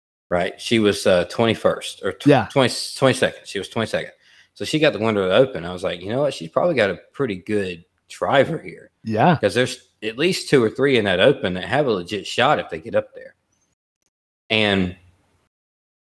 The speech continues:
Speaker 1: she got Josh Berry. And I was like, "You know, this could be, it's the right team for this. This could be something for her."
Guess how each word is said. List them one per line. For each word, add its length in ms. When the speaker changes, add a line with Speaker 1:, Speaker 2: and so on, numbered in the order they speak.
Speaker 1:
she 220
got 160
Josh 240
Berry. 320
And 100
I 60
was 100
like, 160
"You 60
know, 180
this 180
could 320
be, 480
it's 140
the 80
right 280
team 260
for 120
this. 460
This 180
could 200
be 140
something 400
for 140
her." 220